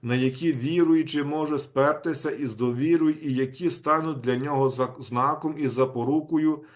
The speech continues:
непохитної вірності Божого союзу. Зі свого боку, людина повинна залишитися вірною цій основі і поважати закони, накреслені Богом. Створення було здійснене в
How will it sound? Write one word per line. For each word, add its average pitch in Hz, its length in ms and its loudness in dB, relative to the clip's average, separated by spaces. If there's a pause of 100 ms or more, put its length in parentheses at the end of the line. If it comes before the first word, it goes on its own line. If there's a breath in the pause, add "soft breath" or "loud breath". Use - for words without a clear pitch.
(320 loud breath)
непохитної 147 1000 2
вірності 151 720 0
Божого 131 640 4
союзу. 110 800 0 (600 soft breath)
Зі 123 200 0
свого 160 380 2
боку, 139 460 2
людина 160 520 2
повинна 151 600 2
залишитися 131 920 0
вірною 135 720 0
цій 156 220 -2
основі 135 640 -2
і 139 140 -4
поважати 127 840 0
закони, 131 680 -2 (560 soft breath)
накреслені 135 920 0
Богом. 113 580 -4 (1160)
Створення 160 580 2
було 156 340 2
здійснене 160 640 -2
в 160 320 0